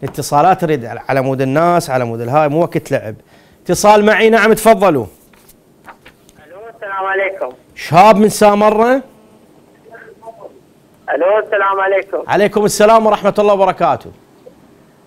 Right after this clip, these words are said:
Speaker 2: نعم، نعم.
Speaker 1: تفضل أخوي، بس نصي لي التلفزيون.
Speaker 2: شلونك يعني أستاذ وليد؟
Speaker 1: حياك الله أخوي العزيز.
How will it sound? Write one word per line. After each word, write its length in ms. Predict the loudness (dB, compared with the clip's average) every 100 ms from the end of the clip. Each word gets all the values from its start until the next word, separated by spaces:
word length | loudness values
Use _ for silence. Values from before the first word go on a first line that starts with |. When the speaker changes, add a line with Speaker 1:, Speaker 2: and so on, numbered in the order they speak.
| -6
Speaker 2:
نعم، 340 | -4 -2 -4
نعم. 300 | -4 -4 -6 -12 _ _ -8
Speaker 1:
تفضل 380 | 0 2 4
أخوي، 240 | 2 4 4
بس 200 | 4 2
نصي 280 | 0 0 0
لي 60 |
التلفزيون. 720 | 0 0 0 -2 0 2 -2 -6 _ _ _ _ _ _ _ _ _ -20 -20 -20 -20 -20 _ _ _ _
Speaker 2:
شلونك 240 | -4 -2 -2
يعني 160 | -2 -2
أستاذ 240 | 0 0
وليد؟ 380 | 2 0 0 0
Speaker 1:
حياك 460 | 0 2 4 2 2
الله 160 | 2
أخوي 220 | 2 0
العزيز. 600 | 0 0 0 0 0 -4